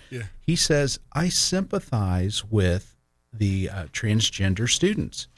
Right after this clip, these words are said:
Speaker 2: because you've been wronged by society, by adults, by your parents who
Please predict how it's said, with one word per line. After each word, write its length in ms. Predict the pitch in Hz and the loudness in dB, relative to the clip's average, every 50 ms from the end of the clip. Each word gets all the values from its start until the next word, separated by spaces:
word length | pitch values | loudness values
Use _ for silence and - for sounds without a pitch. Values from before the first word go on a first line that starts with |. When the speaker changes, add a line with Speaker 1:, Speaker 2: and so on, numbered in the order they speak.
| _ _ _ _ _ _ - | _ _ _ _ _ _ -6
Speaker 2:
because 420 | 135 127 - 139 123 113 104 - | -6 -2 0 2 2 2 2 2
you've 140 | 151 156 139 | 0 0 2
been 340 | 160 147 120 110 101 90 90 | 2 2 2 2 2 2 2
wronged 680 | 92 95 98 110 123 127 135 147 151 147 139 113 110 | 2 4 4 4 4 4 2 2 2 0 -2 -4 -4
by 220 | 104 92 90 85 | -2 -4 -4 -2
society, 920 | 92 - - - 80 - - - 104 104 117 123 139 147 156 160 82 170 175 - - _ _ _ _ | -2 -2 -2 0 -2 -4 -2 -2 0 0 2 2 2 2 0 -2 -2 -4 -10 -14 -20 _ _ _ _
by 160 | - 101 92 90 | -2 0 0 0
adults, 640 | 85 80 80 98 101 123 147 160 165 - - - | 0 0 0 2 2 2 2 0 -2 -6 -8 -8
by 180 | - - 85 87 | -4 -2 -2 0
your 220 | 82 78 80 76 | 0 0 0 -2
parents 600 | - - - 143 139 143 156 170 185 - - - - | -4 -4 -2 0 0 0 0 -2 -4 -4 -6 -6 0
who 180 | - 120 95 | 0 0 0